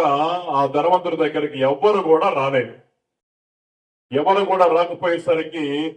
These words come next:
ఆ ధనవంతుడు చనిపోయే స్థితికి చేరుకున్నాడు. ఆ సమయంలో ధనవంతుడి ఇంటికి ఒక పనివాడు వచ్చాడు.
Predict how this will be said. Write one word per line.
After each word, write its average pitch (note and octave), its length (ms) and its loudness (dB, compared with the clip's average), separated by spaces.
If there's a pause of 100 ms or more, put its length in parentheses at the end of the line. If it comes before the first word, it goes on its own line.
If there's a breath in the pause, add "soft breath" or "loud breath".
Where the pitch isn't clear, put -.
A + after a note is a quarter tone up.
(160)
ఆ B2 220 0
ధనవంతుడు E3 880 2
చనిపోయే E3 800 -2
స్థితికి - 560 -10
చేరుకున్నాడు. A#2+ 540 -4 (920)
ఆ F3 160 6
సమయంలో G#3+ 1080 6 (100)
ధనవంతుడి G#3 540 2
ఇంటికి E3+ 720 -4 (240)
ఒక C#3+ 200 0 (600)
పనివాడు F#3 360 2
వచ్చాడు. D3+ 380 0